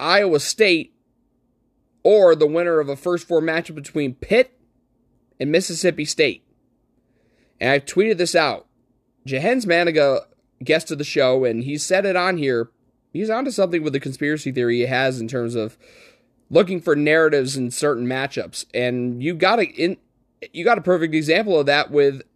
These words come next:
Xavier, with Sean Miller potentially facing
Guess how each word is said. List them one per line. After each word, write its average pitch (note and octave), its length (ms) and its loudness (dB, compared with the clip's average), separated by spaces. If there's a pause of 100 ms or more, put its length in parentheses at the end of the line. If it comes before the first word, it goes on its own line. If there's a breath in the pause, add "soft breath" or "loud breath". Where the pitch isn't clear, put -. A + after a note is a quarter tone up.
(360)
Xavier, D3 500 -2
with B2+ 340 -2
Sean E3 280 0
Miller D#3+ 160 2
potentially D#3 400 -2
facing C#3+ 500 -2